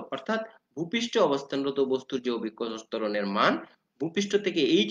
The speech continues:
উচ্চতায় বস্তুটা নিয়ে গেলে সেখানে তার অভিকর্ষ ত্বরণের মানটা অনেক কম হবে। তাহলে আমরা কি লিখতে পারি, কি সিদ্ধান্ত উপনীত হতে পারি, যে ভূপৃষ্ঠ থেকে যত উপরে উঠা যায় অভিকর্ষ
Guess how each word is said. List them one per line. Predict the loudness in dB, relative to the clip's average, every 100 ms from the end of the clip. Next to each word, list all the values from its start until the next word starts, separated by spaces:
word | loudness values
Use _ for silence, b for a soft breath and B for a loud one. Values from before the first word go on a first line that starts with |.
| -2
উচ্চতায় | 0 2 2 0
বস্তুটা | -2 -2 0
নিয়ে | 0 -2
গেলে | 0 -2 -2
সেখানে | -2 -2 -2
তার | -2 -2
অভিকর্ষ | -4 -6 -14 -10 -10 -6
ত্বরণের | -6 -4 -4 -4
মানটা | -6 -2 -4 -4 B _ -6
অনেক | -4 -4 2
কম | 4 4 2
হবে। | -4 -8 _ _ _ _ _ _ 2
তাহলে | 8 8
আমরা | 6 2 0
কি | 0 0
লিখতে | 2 2
পারি, | 2 0 -4
কি | -4
সিদ্ধান্ত | -2 -2 0 0
উপনীত | 0 -2 -4
হতে | -2 -2
পারি, | 0 0
যে | 0
ভূপৃষ্ঠ | -2 -4 0 2 2
থেকে | 2 0 -4 B _ -2
যত | 0 4 6 6
উপরে | 4 2 2
উঠা | -2 0 2
যায় | 2 0 B B -6
অভিকর্ষ | -2 -2 -4